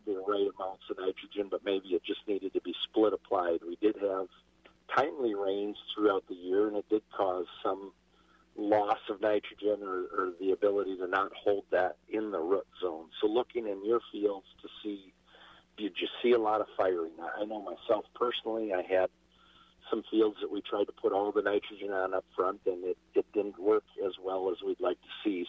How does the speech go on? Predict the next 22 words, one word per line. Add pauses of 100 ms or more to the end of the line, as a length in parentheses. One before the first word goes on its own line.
So
we
need
to
go
back (100)
to (120)
split
applying (420)
our
nitrogen, (520)
uh,
next
year, (180)
and
also (320)
looking
at
nitrogen (120)
stabilizers
and
making